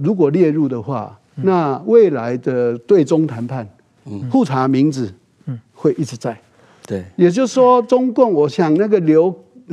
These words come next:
Speaker 1: 刘鹤啊，
Speaker 2: 嗯。
Speaker 1: 大概很痛苦了。
Speaker 3: 嗯。
Speaker 1: 其实我看刘鹤也是一个还不错的官员嘛，哈，
Speaker 2: 对。
Speaker 1: 但是我看他很痛苦，因为事情快谈好了，美国忽然端出来说：“哎，我们这个，这个，这个，这个谈判的底下是人权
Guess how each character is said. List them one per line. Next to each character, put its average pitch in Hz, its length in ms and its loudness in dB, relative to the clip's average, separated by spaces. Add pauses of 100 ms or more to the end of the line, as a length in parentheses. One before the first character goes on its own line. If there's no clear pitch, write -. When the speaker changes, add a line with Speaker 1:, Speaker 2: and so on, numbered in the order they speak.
(120)
Speaker 1:
刘 156 260 2
鹤 170 300 0
啊， 110 140 -12 (220)
Speaker 2:
嗯。 131 80 -8
Speaker 1:
大 190 100 0
概 170 140 -2
很 104 140 -6
痛 127 260 -6
苦 - 140 -20
了。 - 100 -20 (220)
Speaker 3:
嗯。 104 180 -6
Speaker 1:
其 254 80 -4
实 277 60 0
我 220 120 4
看 254 200 2
刘 214 120 6
鹤 220 160 6
也 151 160 6
是 160 160 -4
一 165 80 2
个 151 120 0
还 135 180 2
不 - 160 -4
错 151 320 0
的 123 280 -8 (440)
官 147 200 4
员 117 200 0
嘛， 113 200 -4
哈， 117 240 -6
Speaker 2:
对。 - 20 -16
Speaker 1:
但 220 120 0
是 269 100 4
我 202 120 4
看 254 200 -2
他 247 180 -2
很 139 260 -2
痛 180 200 0
苦， 151 200 -4
因 208 160 0
为 269 160 0 (400)
事 330 240 4
情 214 200 0
快 240 200 4
谈 190 260 4
好 180 200 -2
了， 143 120 0
美 151 180 2
国 165 160 4
忽 220 120 0
然 156 180 2
端 185 220 2
出 190 100 0
来 147 140 2
说 147 180 -2
：“哎， 240 60 2 (100)
我 190 80 4
们 220 140 4
这 285 80 2
个， 269 120 6 (160)
这 262 120 0
个， 247 120 2
这 254 140 2
个， 240 100 4
这 220 80 0
个 240 80 4
谈 214 200 2
判 247 160 4
的 208 80 6
底 156 260 2
下 208 220 2
是 202 160 -2
人 147 180 2
权 127 180 -6